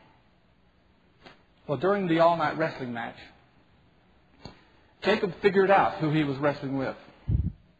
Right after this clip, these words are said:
And at that point, I believe the wrestling was more about Jacob not willing to let God go than anything else. At one point, the word even says, the man, the man said, "Let me go.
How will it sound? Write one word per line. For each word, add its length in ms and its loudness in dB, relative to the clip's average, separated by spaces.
And 100 0
at 100 -2
that 240 2
point, 300 2
I 120 2
believe 280 -2
the 80 -2
wrestling 540 -2
was 160 -4
more 220 4
about 300 2
Jacob 400 -2
not 260 2
willing 280 -2
to 60 -8
let 240 -4
God 300 -2
go 300 -2
than 160 -2
anything 320 -6
else. 240 -6
At 140 0
one 160 2
point, 260 0
the 60 -2
word 220 0
even 180 -2
says, 360 -6
the 80 -10
man, 400 -4
the 80 -2
man 300 0
said, 360 -8
"Let 280 0
me 140 -4
go. 320 -2